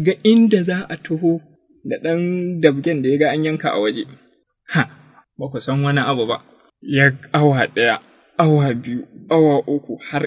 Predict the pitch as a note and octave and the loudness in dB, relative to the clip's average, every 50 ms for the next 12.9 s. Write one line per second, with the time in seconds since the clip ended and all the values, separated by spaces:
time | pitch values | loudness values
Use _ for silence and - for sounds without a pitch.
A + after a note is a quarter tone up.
0 | - - - D#3 D#3+ D#3 - - D3+ B2+ C3 C3+ D3 - - D3 B2+ C3 B2+ C3 | -4 -2 -2 -2 -2 -2 -2 -2 -2 -2 -2 -4 -8 -2 -2 -2 0 2 2 4
1 | C3 C3 B2+ - - - - - - - - _ _ _ _ - D3+ D3 C#3 B2 | 4 4 4 2 -6 -14 -20 -20 -20 -20 -20 _ _ _ _ -6 -4 -4 -4 -4
2 | - - - B2+ C3 C3 C3+ B2+ C#3 B2 A#2 A#2 A2+ B2+ C#3 B2+ B2 A#2 F#2 F#2 | -6 -6 -6 -2 -2 0 0 0 0 0 0 -2 -4 0 0 0 2 2 0 -2
3 | - F#2 A2 D3 - - - _ _ _ _ _ _ _ _ _ _ - E3 D#3 | -2 -4 -4 -4 -6 -8 -14 _ _ _ _ _ _ _ _ _ _ -4 -2 -2
4 | D3+ - - D#3+ D#3+ F#3 A#3 A#3+ G#3 - D3+ C#3 C#3 D3+ D3+ C#3 - - _ _ | -2 2 2 2 6 8 8 6 8 8 8 6 6 4 -2 -4 -4 -12 _ _
5 | _ _ - - D#3+ - D3 C#3+ - C#3 C3 B2+ A#2 - B2+ B2+ C#3 D3+ D#3 D#3 | _ _ -8 -8 -2 -2 0 0 0 -2 -2 -2 -6 -6 -4 -2 0 0 2 2
6 | C3 B2+ A#2+ A#2 A#2+ A2 - - _ _ _ _ _ _ _ _ - - A#2+ B2+ | 0 0 0 -2 -2 -2 -4 -8 _ _ _ _ _ _ _ _ -4 -2 0 4
7 | C#3+ D3 D#3 D3 C#3+ - - B2+ C3 B2+ - B2+ C3 C3 C3 - A#2+ A#2 - C3+ | 6 8 8 8 6 4 2 0 -2 -2 -4 -2 -2 -2 0 0 0 -2 0 0
8 | B2 B2+ B2 A2+ G#2 - - A#1+ - - - _ _ _ _ _ _ _ _ - | 2 2 2 0 -2 -4 -6 -8 -8 -8 -12 _ _ _ _ _ _ _ _ 2
9 | D#3 D#3 D3 D3 C#3+ C#3 C3+ C3 C3 - C#3 A#2+ A2+ - - B2+ - - C#3+ C#3+ | 2 2 4 4 2 2 0 -2 -6 -4 -4 -4 -2 -4 -6 -8 -4 -4 -2 0
10 | B2+ B2 - - B2+ C3 C#3+ C#3 B2 A#2+ G#2+ - - _ _ _ _ _ _ _ | 0 -2 -2 -4 -6 -6 -6 -8 -8 -10 -10 -12 -12 _ _ _ _ _ _ _
11 | _ _ - D#3+ D3+ D#3+ D#3+ E3+ F3 E3+ D#3+ C#3+ D#3+ D3 D3 C#3+ C3+ C3+ C3+ C#3 | _ _ -4 -4 -2 -2 -2 -2 0 0 -2 0 0 -2 -2 0 -2 -2 -2 -4
12 | C3+ C3+ C3 A#2+ B2 B2+ C3 A#2+ A#2+ - A#2+ A#2+ B2 - - - - | -4 -4 -4 -4 -2 -2 -2 -2 -2 -4 -6 -6 -6 -6 -6 -10 -10